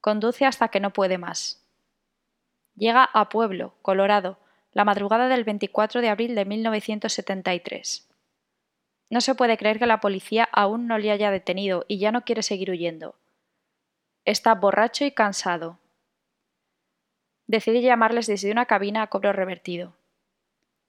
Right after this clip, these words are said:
Coge el teléfono a uno de los policías que le conoce del jury room, y cuando Ed confiesa, el policía se lo toma como una broma. Sin embargo, otro que quizá no ha tenido tanta relación con Ed, se lo toma un poco más en serio, por lo que mandan una patrulla a casa de los Kemper.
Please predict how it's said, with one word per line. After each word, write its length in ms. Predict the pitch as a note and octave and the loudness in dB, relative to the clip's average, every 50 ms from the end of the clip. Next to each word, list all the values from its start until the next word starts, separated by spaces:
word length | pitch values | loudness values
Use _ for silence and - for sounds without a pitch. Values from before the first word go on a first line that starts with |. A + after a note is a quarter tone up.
| _ | _
Coge 280 | _ - A3+ A3+ - C4 | _ 0 0 2 2 0
el 100 | C4 A#3+ | -2 2
teléfono 480 | - G#3+ G3+ G3+ G#3 - - A#3+ B3 A#3+ | 0 2 2 2 2 0 0 0 0 0
a 60 | A3+ | 0
uno 160 | A3 A3 A3+ | 0 0 0
de 80 | A#3 A#3 | 0 0
los 180 | A3+ A3 - | -2 -4 -6
policías 580 | - - G#3 G3+ G3 - - G#3 G#3+ A3+ A3 - | -4 -2 -2 -2 -2 -4 -2 0 0 0 0 0
que 120 | - G#3 | -2 0
le 120 | F#3+ F#3+ - | 0 0 0
conoce 360 | - F#3 F#3 G3 - - A3 | -2 -2 -4 -4 -4 -2 -2
del 200 | G#3 F#3+ F#3+ F3+ | -2 -2 -2 -4
jury 280 | - G3+ G3+ G3+ G3 F3+ | -6 -4 -2 -2 -2 -2
room, 320 | - - F3 E3+ E3+ E3 - _ _ - - - - - _ | -4 -6 -8 -10 -10 -14 -20 _ _ -20 -20 -20 -20 -12 _
y 80 | - - | -8 -2
cuando 280 | - - G3 F#3+ F#3+ G3+ | 0 0 0 2 0 -2
Ed 100 | A3 - | -4 -2
confiesa, 760 | - A#3+ A3+ G#3 - - G#3+ A3 B3 - - G#3 G#3 G3+ G#3 | -2 -2 -2 -2 -4 -4 -2 -2 -2 0 0 0 2 2 0
el 80 | G3+ | 0
policía 480 | - - G3 G3 G3 - - A#3+ A#3+ B3 | 0 -2 -2 -2 -2 -2 0 0 0 0
se 140 | - - A3+ | 0 -2 -4
lo 100 | G#3+ G#3 | -2 -2
toma 220 | A3 A3 A3+ A#3 | 0 0 0 0
como 200 | - - G3 G3+ | 0 -4 -6 -2
una 140 | A3+ A3+ G#3 | 0 0 0
broma. 380 | G3 F#3 F#3 F3 - - - _ _ _ _ _ _ _ _ _ _ | 0 -2 -4 -6 -8 -10 -12 _ _ _ _ _ _ _ _ _ _
Sin 240 | _ - - A3+ G#3+ | _ -6 -4 0 0
embargo, 380 | G#3+ G#3+ C#4 C#4 C4+ A#3+ G#3+ G#3+ | 2 4 4 4 4 4 2 -2
otro 260 | A3 G#3+ - A#3 A3+ | -2 -2 -4 -4 -4
que 120 | - G#3+ | -4 -6
quizá 360 | - - G3+ - - A3 G#3+ | -6 -8 -8 -2 0 0 0
no 320 | G#3 G3+ G3+ G#3 A3 A3 G#3+ | 0 -2 -2 0 2 2 2
ha 80 | G#3+ G#3+ | 2 0
tenido 320 | - G3+ G3+ G3 G3+ G3+ | -2 -4 -4 -2 -4 -2
tanta 240 | - G3+ G#3+ - A3+ | -2 -4 -2 0 -2
relación 460 | A3 G#3+ G#3+ G#3+ G#3 - - G#3 G#3 | 0 0 0 0 0 0 -2 -4 -2
con 160 | - G#3 G3+ | -4 -4 -2
Ed, 160 | G3 F#3+ G#3 - _ - - - _ | -2 -4 -4 -6 _ -18 -20 -20 _
se 160 | - - - | -8 -4 0
lo 120 | G#3+ G#3 G#3 | 2 2 2
toma 200 | - B3 B3 B3+ | 2 2 2 2
un 60 | B3 | 2
poco 220 | A3+ B3 A#3+ - A3+ | 0 0 0 0 0
más 220 | G#3 G#3+ G#3+ - | 0 0 0 -2
en 100 | G#3+ G#3 | -4 -4
serio, 420 | F#3+ - B3+ A#3+ A3+ G3 F#3+ F#3 - | -2 -2 0 0 0 0 0 -2 0
por 140 | - F#3+ | 0 0
lo 140 | F#3 F#3+ F#3+ | 0 0 0
que 100 | - G3 | 0 0
mandan 300 | G3 G3+ A3 A#3+ B3+ A#3+ | 0 0 0 0 -2 -2
una 160 | A#3+ A#3 A3 | 0 -2 0
patrulla 380 | - G#3 G3 - G#3 G#3+ A3 G#3+ | 0 -2 -2 -2 -4 -2 0 0
a 40 | G3 | 0
casa 260 | - G3+ - - A3+ | 0 -2 0 0 0
de 60 | G#3+ | 0
los 180 | G3 F#3 F#3 - | 0 -2 -4 -6
Kemper. 500 | - F#3+ F3+ F3 - - - - - | -6 -8 -8 -8 -10 -10 -10 -10 -12